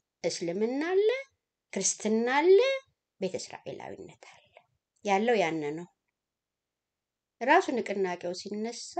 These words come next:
«ወልቃይት ብረሳሽ ቀኝ ትርሳኝ» ተብሎ ነው የተነሳ። ወልቃይት አማራ ነው ነው ትግሉ። አማራነት ወንጀል አይደለም ነው ትግሉ የነበረው። አሁን ወልቃይቴዎቹ ወልቃይት ነው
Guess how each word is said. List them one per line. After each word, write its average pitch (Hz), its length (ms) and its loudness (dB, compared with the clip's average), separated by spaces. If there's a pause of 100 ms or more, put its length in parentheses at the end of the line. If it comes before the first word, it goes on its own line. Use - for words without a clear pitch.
(880)
«ወልቃይት 208 720 -4
ብረሳሽ 190 560 -6 (540)
ቀኝ 220 300 0
ትርሳኝ» 170 420 -12
ተብሎ 160 240 -16
ነው 180 140 -10
የተነሳ። 175 400 -16 (120)
ወልቃይት 202 460 -2
አማራ 185 320 -4 (100)
ነው 190 140 -6
ነው 151 120 -12
ትግሉ። - 280 -20 (460)
አማራነት 196 560 -2
ወንጀል 190 420 -4
አይደለም 185 480 -6
ነው 165 140 -14
ትግሉ 160 260 -16
የነበረው። 160 480 -16 (200)
አሁን 247 300 2 (280)
ወልቃይቴዎቹ 208 840 0 (100)
ወልቃይት 226 400 -2
ነው 196 120 -2